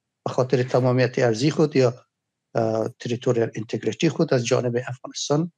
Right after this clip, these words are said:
اه، بیغم شود دیگه. خب، اینا رو ببینین که وقت طالب ها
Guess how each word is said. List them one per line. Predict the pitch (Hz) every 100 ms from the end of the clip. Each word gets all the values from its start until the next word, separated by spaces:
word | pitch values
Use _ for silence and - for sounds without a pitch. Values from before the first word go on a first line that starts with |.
| _ _ -
اه، | 117 110
بیغم | 113 110 101 165
شود | - 160 95
دیگه. | - - _ _ _ _ _ _ _ -
خب، | 131 127 - _
اینا | - 165
رو | 214
ببینین | 196 175 185 208
که | 202 214 208 202 - _ -
وقت | 131 139 143 151 139 139 _ _ _ _
طالب | 131 127 135
ها | 113 175 143 107